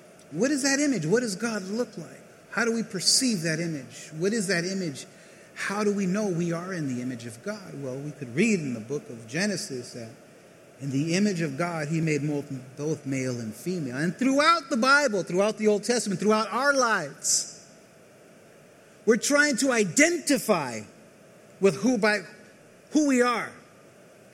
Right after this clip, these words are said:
what we're doing, our background, the way we were brought up, where we went to school, even our neighborhood, we identify with that 'cause that's where we came from.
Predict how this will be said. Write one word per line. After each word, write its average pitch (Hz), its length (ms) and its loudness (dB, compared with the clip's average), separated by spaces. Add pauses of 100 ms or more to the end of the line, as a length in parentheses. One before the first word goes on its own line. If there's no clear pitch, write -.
(580)
what 247 180 4
we're 262 120 0
doing, 208 440 4 (880)
our 185 140 6
background, 175 800 2 (320)
the 180 80 4
way 202 160 6
we 220 140 0
were 196 120 6
brought 208 380 4
up, 240 220 0 (460)
where 330 220 2
we 320 80 4
went 302 220 0
to 269 100 -2
school, 262 380 2
even 185 200 -2
our 180 120 -2
neighborhood, 185 580 0
we 147 100 0
identify 165 800 0 (220)
with 165 140 -2
that 185 140 -4
'cause 160 100 0
that's 196 220 2
where 175 100 -4
we 156 120 -8 (220)
came 285 280 0
from. 147 400 -10